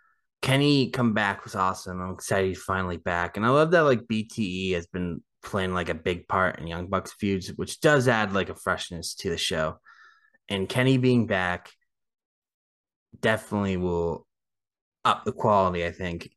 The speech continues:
and get interest. Like, he got a huge pop, and I'm excited to see what he does. But he was a little bit of rust, but, like, it's been, like, what, ten months, so that's expected.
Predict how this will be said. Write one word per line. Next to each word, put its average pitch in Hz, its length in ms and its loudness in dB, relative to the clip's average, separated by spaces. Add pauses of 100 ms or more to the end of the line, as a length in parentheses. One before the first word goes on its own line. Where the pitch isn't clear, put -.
and 92 160 -6
get 90 240 -2
interest. 92 540 -4
Like, 92 240 -4
he 123 100 0
got 117 260 4
a - 40 -12
huge 101 320 -4
pop, 85 340 -2 (240)
and 85 500 -8 (140)
I'm 92 180 -2
excited 107 380 -2
to 104 80 -8
see - 180 -2
what 113 140 2
he 87 60 -8
does. 85 520 -4 (1120)
But 170 300 4
he 147 80 -6
was 202 260 4
a - 100 -6
little 285 260 4
bit 311 160 6
of 185 80 4
rust, 117 360 2
but, 180 80 0
like, 190 220 0
it's 220 160 -6
been, 202 220 0
like, 131 380 -2
what, 92 340 -6
ten 101 220 -6
months, 90 540 -4
so 123 160 2
that's 123 240 2
expected. - 680 -14